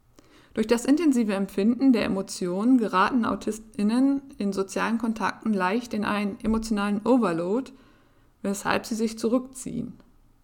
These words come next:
in Klammern zurückziehen müssen, da ein Shutdown oder Meltdown drohen.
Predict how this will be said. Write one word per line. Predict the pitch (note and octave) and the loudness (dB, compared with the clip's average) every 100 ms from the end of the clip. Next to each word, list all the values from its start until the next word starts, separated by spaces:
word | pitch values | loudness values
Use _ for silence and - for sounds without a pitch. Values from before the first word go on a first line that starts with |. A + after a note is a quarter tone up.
| _ _ _ - | _ _ _ -12
in | F3 | -12
Klammern | - E3+ F#3 F#3 - A3+ - | -4 -2 -2 -4 -6 -8 -10
zurückziehen | - F3+ - - G3 F#3 G3 G3+ | -8 -8 -10 -10 -6 -4 0 2
müssen, | A#3 - - - - _ _ _ _ _ _ _ _ _ - | 2 0 -8 -8 -12 _ _ _ _ _ _ _ _ _ -10
da | F3+ - | -6 -4
ein | F3+ | -2
Shutdown | - F#3 F#3+ G3 A#3 B3 | -4 -2 2 2 2 2
oder | G3 F#3+ | 0 -2
Meltdown | F3 F#3 F#3 G3 G#3+ | -2 -4 -2 0 0
drohen. | G3+ F#3+ D#3 C3+ | 0 -2 -2 -6